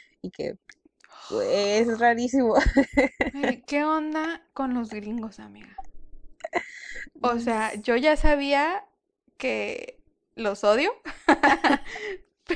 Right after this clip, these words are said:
Speaker 2: pero bueno, no que los odio, pero es que son personas bien extrañas. O sea, yo que, yo no creía que fuera cierto esto de que neta estaban protestando contra la cuarentena, pero sí es verdad.
Speaker 1: La,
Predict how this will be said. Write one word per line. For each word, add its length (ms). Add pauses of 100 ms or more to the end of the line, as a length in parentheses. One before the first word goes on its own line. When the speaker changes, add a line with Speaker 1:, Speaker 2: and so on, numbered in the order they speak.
Speaker 2:
pero 280
bueno, 320
no 140
que 80 (120)
los 120
odio, 220
pero 140 (360)
es 180
que 160
son 220
personas 500
bien 240
extrañas. 1120
O 80
sea, 240
yo 240
que, 280
yo 160
no 180
creía 420
que 120
fuera 260
cierto 340
esto 280
de 440 (380)
que 120
neta 200
estaban 320
protestando 640
contra 280
la 140
cuarentena, 560
pero 280
sí 280
es 120
verdad. 400 (680)
Speaker 1:
La, 340